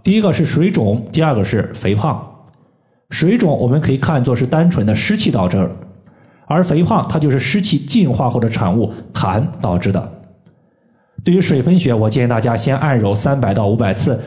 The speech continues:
然后艾灸二十到三十分钟，它能够起到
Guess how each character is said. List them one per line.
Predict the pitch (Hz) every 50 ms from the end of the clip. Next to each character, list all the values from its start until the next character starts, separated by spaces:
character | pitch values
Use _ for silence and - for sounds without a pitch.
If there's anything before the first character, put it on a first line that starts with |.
| - - -
然 | 123 113 139 156
后 | 175 175 160
艾 | - 185 170 127
灸 | 123 - 98 87 78 - - -
二 | 143 127 107 110
十 | - 101
到 | 104 101 95
三 | - - 117 117
十 | 104
分 | 117 123 120
钟， | 123 139 151 143 - - - - - - - - -
它 | - 165
能 | 151 143 147
够 | 170 156
起 | 160 - 120 110
到 | 120 113 110 -